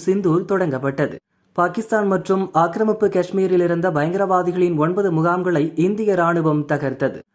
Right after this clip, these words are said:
அதைத் தொடர்ந்து பாகிஸ்தான் ராணுவம் இந்திய எல்லை மாநிலங்களை குறிவைத்து ஏவுகணை, ட்ரோன்களை வீசுகிறது. அனைத்தையும் நமது ராணுவம் வான் பாதுகாப்பு அமைப்பு மூலம் தகர்த்து உரிய பதிலடி கொடுத்து வருகிறது.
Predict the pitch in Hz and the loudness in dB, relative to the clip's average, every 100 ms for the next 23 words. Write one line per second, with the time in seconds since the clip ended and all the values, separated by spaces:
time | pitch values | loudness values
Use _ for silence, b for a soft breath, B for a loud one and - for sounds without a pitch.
0 | _ - 139 160 175 185 208 220 185 170 | _ -6 0 2 2 2 0 0 -2 -2
1 | 196 196 185 175 170 175 180 202 160 185 | -4 -2 0 2 2 2 0 0 2 2
2 | 202 202 196 180 185 180 170 175 180 175 | 2 2 2 2 2 2 0 2 0 0
3 | 175 170 170 170 175 170 226 143 160 185 | 0 0 0 0 0 -2 -2 2 2 2
4 | 185 175 180 196 143 160 214 214 180 165 | 0 0 -2 -4 -2 0 2 2 2 2
5 | 147 151 147 135 131 123 - _ _ - | 2 0 0 0 0 -2 -6 _ _ -2
6 | 180 208 214 190 202 180 175 170 170 170 | 0 0 0 0 0 0 0 0 0 0
7 | 185 180 190 180 156 170 220 202 180 185 | 0 0 -2 -2 2 2 2 0 0 0
8 | 185 185 180 170 170 175 170 175 196 170 | -2 0 0 0 -2 -2 -2 0 -2 -2
9 | 165 175 175 196 170 180 170 151 170 220 | -2 -4 -2 -2 0 0 0 0 0 0
10 | 175 160 190 185 143 131 143 151 131 - | 0 0 0 -2 -2 0 0 0 0 -2